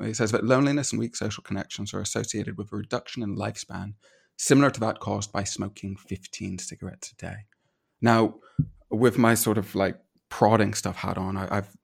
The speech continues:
delved into that and looked a little bit. And, and it seems like there's a little bit of a critique of the ability to pinpoint that number down.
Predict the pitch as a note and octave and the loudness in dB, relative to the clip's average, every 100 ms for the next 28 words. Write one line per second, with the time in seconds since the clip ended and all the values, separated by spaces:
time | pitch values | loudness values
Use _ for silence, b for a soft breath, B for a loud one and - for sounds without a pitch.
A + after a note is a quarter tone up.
0 | - A2 G#2 G#2 G2+ G2 E2+ G#2 A2 A2+ | 2 4 4 0 -2 -2 -2 -2 0 0
1 | - F#2+ G2 G#2 F#2+ - G#2+ - A#2 - | -4 -6 -6 -6 -8 -6 -6 -2 -2 0
2 | B2+ B2 A#2+ A#2 B2+ C#3+ C#3+ A2 - G#2 | 0 2 2 2 2 2 2 0 -4 -4
3 | A#2+ - G#2 - b b b b _ G#2 | -4 -4 -6 -6 b b b b _ -4
4 | A2+ A2+ A2 A2 G2+ G2+ - A2+ G#2 - | 4 4 6 4 2 0 -2 -2 -2 -2
5 | G#2+ - G#2 - G#2+ A2+ A#2 A#2+ C3 | -4 -2 -4 -2 0 0 -2 -4 -6